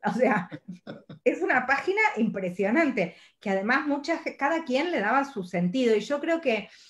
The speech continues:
lo interesante del trabajo de Kino es esto, que él siempre interpela al lector, siempre. O sea, vos te quedás pensando, no hay forma de que leas,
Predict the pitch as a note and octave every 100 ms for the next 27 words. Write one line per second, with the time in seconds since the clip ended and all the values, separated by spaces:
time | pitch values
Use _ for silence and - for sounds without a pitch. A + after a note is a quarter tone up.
0 | - - - A#3+ A#3 A#3+ B3 E4 E4+ E4+
1 | D4 C4 B3 A#3 A#3 A#3 C4+ C4+ C#4+ B3
2 | B3+ C#4 C4 A#3 F3+ F3 _ F3 F3 -
3 | _ _ _ _ _ _ - C4+ A3+ D4+
4 | D4 C#4 A#3 G#3+ G3 G#3+ G#3+ G3 E3+ E3
5 | - C3 C3 _ _ _ _ _ B3 F3+
6 | F3 D#3+ D#3+ D#3+ - F#3+ G3 G3+ B3+ C4+
7 | E4 - A#3+ C#4 F4+ - _ _ _ _
8 | _ _ - G#3+ G#3 G3 G#3 E3+ D#3+ D3+
9 | D#3+ G#3 A#3 B3+ - D4+ F#4 F#4 G4+ F#4+
10 | A3+ G#3+ F3+ G#3+ A#3+ C4 D#4+